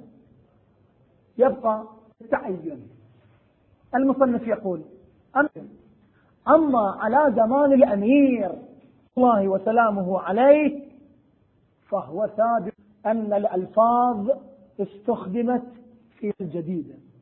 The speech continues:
بل تعينت الجديدة". لماذا؟ لأن بعد النبي، كان النبي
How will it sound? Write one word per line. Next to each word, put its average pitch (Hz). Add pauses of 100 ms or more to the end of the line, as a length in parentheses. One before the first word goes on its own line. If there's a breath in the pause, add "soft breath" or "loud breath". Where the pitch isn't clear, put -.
(440)
بل 262 (140)
تعينت 254 (760)
الجديدة". 160
لماذا؟ 233 (500)
لأن 202
بعد 180
النبي، 185 (420)
كان 190
النبي 190